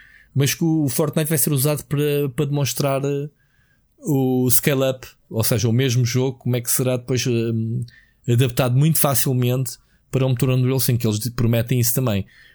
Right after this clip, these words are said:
Ou seja, coisas que já tens atualmente em, em motor Unreal quatro, vai ser relativamente fácil, eh, converteres daquilo para o próximo motor.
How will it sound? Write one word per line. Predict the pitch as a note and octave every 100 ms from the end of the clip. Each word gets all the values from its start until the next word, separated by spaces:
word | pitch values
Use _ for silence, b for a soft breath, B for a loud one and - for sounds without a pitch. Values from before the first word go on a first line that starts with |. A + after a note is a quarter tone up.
| -
Ou |
seja, | - A2+ A2+
coisas | D3+ D3 D#3
que | -
já | D#3
tens | C#3+ D#3
atualmente | A#2 A#2+ C#3+ C#3 A#2+
em, | C#3 C3+ B2+ C#3
em | B2
motor | B2 B2 C#3
Unreal | B2+ B2+ B2+
quatro, | B2 C#3 C#3 D3+ E3 E3+ b b b _
vai | C#3
ser | A2+ D#3+ D3
relativamente | - D#3+ D#3 D#3 D#3 D#3 C#3+
fácil, | - C#3+ D3 - D3+ -
eh, | E3+ C#3 C3+
converteres | D#3+ C#3+ - - C#3 C#3
daquilo | C3 D3+
para | C3+
o | C#3
próximo | C#3+ - C#3+
motor. | C#3 C#3 A#2